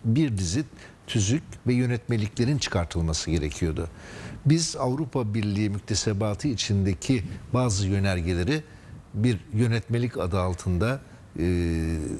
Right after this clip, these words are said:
Türk mevzuatına uyguladık. Bazılarının uygulamasını erteledik. Yani çıkarttıktan sonra artık bazılarının eksiklerini sonra gidermeye çalışıyoruz şeklinde bir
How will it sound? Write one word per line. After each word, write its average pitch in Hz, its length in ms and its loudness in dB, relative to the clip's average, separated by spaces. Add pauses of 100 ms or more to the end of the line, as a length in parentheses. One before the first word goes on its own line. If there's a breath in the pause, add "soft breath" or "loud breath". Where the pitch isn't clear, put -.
(340)
Türk - 220 0
mevzuatına 90 640 0
uyguladık. 131 800 -2
Bazılarının 110 440 0
uygulamasını 101 840 2 (800 loud breath)
erteledik. 101 1000 0
Yani 98 240 2
çıkarttıktan - 580 0
sonra 90 280 0
artık 87 300 -2
bazılarının 110 680 0 (340 loud breath)
eksiklerini 107 540 0
sonra 104 300 0
gidermeye 101 520 0
çalışıyoruz 95 840 0
şeklinde 95 520 2 (400 loud breath)
bir 101 120 2